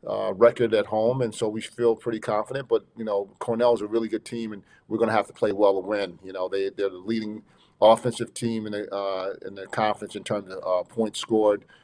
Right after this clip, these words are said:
Uh, in terms of league games, we're the most efficient team. So it should be a good contrast between styles and, and a lot of fun to watch. So if, Rob, you're a Connecticut guy, you need to certainly step up and watch this when it starts rooting for the Bulldogs.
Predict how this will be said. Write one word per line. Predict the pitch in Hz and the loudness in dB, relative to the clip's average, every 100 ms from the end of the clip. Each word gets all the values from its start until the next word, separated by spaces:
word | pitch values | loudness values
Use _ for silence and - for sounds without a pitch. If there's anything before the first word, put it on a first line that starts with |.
| _ - | _ -4
Uh, | 98 92 90 90 92 90 | 2 4 4 2 0 -4
in | 98 | -4
terms | 117 110 | 0 2
of | 107 | 2
league | 110 113 | 2 0
games, | 113 110 110 | 2 0 0
we're | 107 | -4
the | 104 | -2
most | 104 101 101 | 0 0 -4
efficient | - 120 - 110 | -6 -6 -4 -6
team. | - 113 107 | -4 -4 0
So | 117 107 - _ | 2 2 -2 _
it | 120 | -4
should | 127 160 | 4 4
be | 139 139 | 4 2
a | |
good | 110 123 | 2 0
contrast | - 117 113 - 107 101 | 2 4 2 2 2 0
between | 101 - 104 | -8 -12 -14
styles | 98 - 101 104 98 92 | -6 -2 2 2 0 -2
and, | 92 _ _ - | -16 _ _ -10
and | 98 | -2
a | |
lot | 98 101 | 0 2
of | - | 0
fun | - 101 | -2 -6
to | 98 | -2
watch. | 95 98 98 - | 0 0 -2 -2
So | 107 98 | -2 -4
if, | - _ _ | -6 _ _
Rob, | 113 113 113 | 4 4 4
you're | 117 | -2
a | 117 | -4
Connecticut | 120 120 117 120 113 | -2 -2 -2 -6 0
guy, | 117 117 | 0 2
you | 117 | -2
need | 113 113 | -4 -6
to | 110 | -8
certainly | 101 117 113 113 104 | -6 -8 -6 -8 -12
step | - 120 110 | -4 -2 0
up | 110 104 | -2 -4
and | 104 | -2
watch | 107 101 | -2 -2
this | - 107 113 | -6 -8 -8
when | |
it | 101 | -14
starts | - 104 104 | -4 -2 -2
rooting | 110 | -8
for | - | -10
the | 98 | -8
Bulldogs. | 104 101 92 87 - | -6 -4 -6 -8 -12